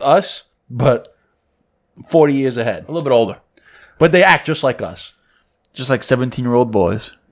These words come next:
Speaker 1: Legit, my uncle Denny acts like a, like a thirteen-year-old boy just finding out that his dick works.
Speaker 2: Come on, man. Age is just a number.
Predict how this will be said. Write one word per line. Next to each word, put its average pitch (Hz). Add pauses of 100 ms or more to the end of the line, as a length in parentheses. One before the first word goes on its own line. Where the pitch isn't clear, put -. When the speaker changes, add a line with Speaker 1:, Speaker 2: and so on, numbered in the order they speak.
(240)
Speaker 1:
Legit, 170
my 160
uncle 156
Denny 139
acts 120
like 117
a, 117
like 107
a 107
thirteen-year-old 107
boy 104
just 107
finding 107
out 98
that 101
his 95
dick 101
works. 80
Speaker 2:
Come 160
on, 117
man. 131
Age 156
is 196
just 160
a 170
number. -